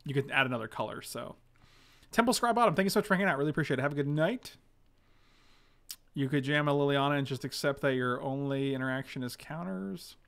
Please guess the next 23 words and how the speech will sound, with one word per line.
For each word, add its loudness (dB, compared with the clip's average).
We -4
don't -2
even 0
have -2
a -4
Liliana. -8
Oh, -2
we 4
have 2
this 0
Liliana, -8
sure. -10
I 2
almost 0
like 2
Soul 2
Reap 0
better -2
than -6
Ruinous -8
Path -8
here, -8
but -4